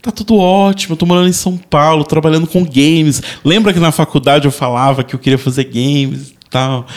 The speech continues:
Aí ia ter lágrimas, a gente ia tomar um sorvete no Xodó ali do outro lado da rua.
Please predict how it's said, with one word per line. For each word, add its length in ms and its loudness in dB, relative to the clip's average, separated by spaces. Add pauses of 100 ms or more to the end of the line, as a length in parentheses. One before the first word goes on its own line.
(220)
Aí 100 -6
ia 100 -2
ter 220 -2
lágrimas, 880 2
a 60 2
gente 240 -2
ia 40 -2
tomar 220 2
um 60 2
sorvete 520 0
no 80 0
Xodó 480 0
ali 120 0
do 80 0
outro 160 -2
lado 140 -2
da 80 0
rua. 220 -2